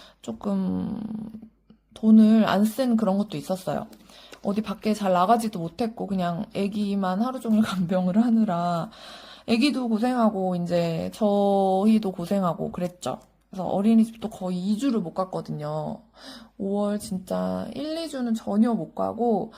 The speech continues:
집에서만 이제 데리고 있다가 이제 그래도, 어, 한 삼 주쯤부터는 어린이집을 다시 다니기 시작을 했거든요. 그래서 애기 입장에서는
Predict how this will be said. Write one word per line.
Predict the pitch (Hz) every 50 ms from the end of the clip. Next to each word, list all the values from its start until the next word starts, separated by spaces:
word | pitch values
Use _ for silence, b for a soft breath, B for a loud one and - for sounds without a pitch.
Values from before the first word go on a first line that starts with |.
| B B B B B B _ -
집에서만 | - - 233 220 240 240 247 247 226 208 196 196 190 185 185 185
이제 | 175 165 180
데리고 | - 208 208 196 214 214 190 185
있다가 | 185 - - 202 208 226 277 294 269 220 214 B B B B B B B _ _
이제 | - 214 220 220
그래도, | 214 - 226 208 202 208 214 208 196 196 190 190 220 - _ _ _ _ _ _ _ _ _ _ - - - - _ _ _ _ _ _ _ _ -
어, | 180 180 180 175 170 170 175 175 185 196
한 | 208 208 208
삼 | 220 285 320 339
주쯤부터는 | 339 359 - - - 226 208 202 - - 214 202 190 214 233 226 202 - -
어린이집을 | 190 190 214 214 202 190 185 185 185 180 180 175
다시 | - 180 170 175 - 170 - 160 - - - - - - -
다니기 | - - 180 175 175 165 165 - 180
시작을 | - - - 240 233 226 226
했거든요. | 240 - - - 240 226 - 180 190 226 262 B B B B B B _
그래서 | - - 220 220 220 214 208 208 208 190
애기 | 202 202 214 220 269 277 269
입장에서는 | 226 226 - 262 262 262 254 247 247 240 233 226 214 208 208 214 214 214 208 190 180 202 214